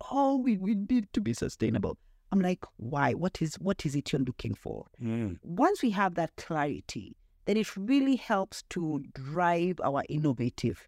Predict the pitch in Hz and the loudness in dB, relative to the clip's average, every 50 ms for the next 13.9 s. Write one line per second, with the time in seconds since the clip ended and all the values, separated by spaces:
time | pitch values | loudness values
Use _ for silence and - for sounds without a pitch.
0 | _ _ - - - - - - 151 135 - - 139 123 - 101 104 101 117 107 | _ _ -6 -6 -6 -6 -2 -2 -2 -2 0 -2 -4 0 0 0 0 0 -2 -2
1 | 117 123 117 110 107 95 - - - - 113 107 - 98 - 60 - - _ _ | 0 0 0 0 0 -2 -4 -6 -4 -4 -4 -2 -2 -4 -2 -4 -4 -6 _ _
2 | _ _ - - _ - - - - 240 254 240 202 226 226 226 220 214 190 214 | _ _ -20 -20 _ -20 -18 -8 0 2 2 2 4 2 2 2 2 0 0 0
3 | 214 202 196 220 254 285 - 359 311 269 - - 185 175 160 - - - - _ | 0 2 2 2 0 0 0 0 -2 -2 0 0 0 0 0 -2 -6 -20 -20 _
4 | _ _ - 147 151 - 170 180 185 190 269 262 - _ - 147 135 - - 160 | _ _ -18 -16 -8 -2 0 0 2 4 4 2 2 _ -8 -14 -12 -4 0 2
5 | 147 - 262 _ _ _ _ 110 110 98 90 - _ _ _ _ - _ _ _ | 2 2 0 _ _ _ _ -20 -20 -20 -20 -20 _ _ _ _ -20 _ _ _
6 | _ _ _ _ _ _ - 190 214 226 247 277 - - - - - 160 170 160 | _ _ _ _ _ _ -4 0 4 4 6 4 4 2 -2 -2 0 0 0 0
7 | 160 156 - - 190 185 185 190 175 160 156 151 151 139 151 165 139 - 170 180 | -2 -4 -2 0 0 2 2 0 0 -2 -2 -2 -2 0 0 0 0 2 0 0
8 | 208 214 214 - 170 139 - - 131 135 156 160 165 - 151 123 - - - 156 | 0 0 0 -2 -4 -4 0 -2 -2 0 0 -2 -2 0 -2 -4 -4 -4 -6 -4
9 | 156 170 180 185 - - - - - 175 160 151 160 - - - - - - _ | -2 -2 -2 -2 -2 -4 -8 -6 -4 -2 -2 -2 -4 -6 -12 -14 -14 -16 -16 _
10 | _ _ _ _ - _ _ - - - 233 202 175 156 151 170 214 349 330 _ | _ _ _ _ -20 _ _ -10 -6 -2 0 2 2 2 2 2 2 0 0 _
11 | _ _ _ - - - 165 - - _ - - 180 170 - - - 151 139 135 | _ _ _ -16 -6 -2 -2 -2 -2 _ -2 0 0 0 -2 -2 0 0 2 2
12 | 143 156 190 - - _ _ - 202 180 175 - 151 143 135 - 160 151 151 - | 2 0 -2 -4 -8 _ _ -6 -2 -2 0 0 0 0 0 0 0 0 0 0
13 | - - 139 - - 139 139 131 135 110 104 - - - - - - - | -2 -6 -10 -4 -2 -2 0 0 0 0 0 -2 -2 -6 -10 -14 -16 -18